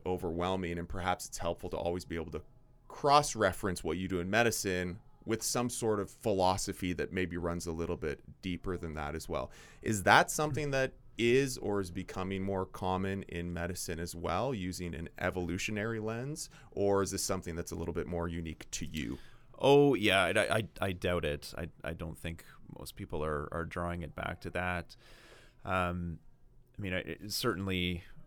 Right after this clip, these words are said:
Speaker 2: we're all very well aware that humans are, are a product of, of evolution. Um,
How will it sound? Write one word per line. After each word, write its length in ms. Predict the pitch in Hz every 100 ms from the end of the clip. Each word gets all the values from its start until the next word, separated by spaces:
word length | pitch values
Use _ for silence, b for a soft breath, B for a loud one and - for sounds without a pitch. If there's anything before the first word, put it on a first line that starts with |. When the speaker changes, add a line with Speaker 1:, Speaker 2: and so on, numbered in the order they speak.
| - - -
Speaker 2:
we're 260 | 107 107
all 100 | 98
very 200 | 95 92
well 180 | 92 92
aware 260 | 87 110 90
that 120 | 87
humans 280 | 101 92 87
are, 180 | 87 -
are 160 | 85
a 40 | 82
product 640 | - 92 90 87 - - -
of, 320 | 90 85 - - -
of 220 | - 90 90
evolution. 640 | 82 82 87 - 104 110 B B B B B -
Um, 560 | 82 80 80 82 80